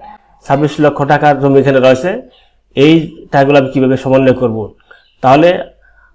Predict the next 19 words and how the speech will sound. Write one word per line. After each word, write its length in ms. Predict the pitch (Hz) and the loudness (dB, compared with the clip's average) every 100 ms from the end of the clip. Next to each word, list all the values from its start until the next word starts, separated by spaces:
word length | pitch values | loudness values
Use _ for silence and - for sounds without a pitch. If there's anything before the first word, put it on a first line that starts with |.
| _ | _
আপনি 220 | 131 151 | -4 -2
যদি 120 | 151 | 0
এই 100 | 143 | 2
ভিডিওটি 260 | 156 165 170 | 2 2 2
প্রথম 220 | 156 147 | -2 -2
থেকে 140 | 160 165 | -2 -2
শেষ 160 | 143 | -2
পর্যন্ত 220 | 156 143 | 0 0
দেখেন, 340 | 139 143 170 196 - _ _ _ | 0 0 -2 -6 -16 _ _ _
তাহলে 220 | - 135 | 2 4
আপনার 580 | 139 151 147 147 143 - - _ - | 2 4 4 4 0 -12 -20 _ -6
যদি 200 | 135 135 | -2 0
প্রথম 320 | 135 131 156 | 0 -2 0
থেকে 280 | 156 151 165 | 0 2 2
শেষ 240 | 165 147 | 2 -4
পর্যন্ত 260 | 147 147 143 | 0 0 0
আপনি 100 | 135 | 0
দেখার 280 | 123 139 156 | -2 -2 0
পরে 400 | 139 127 175 | 2 2 0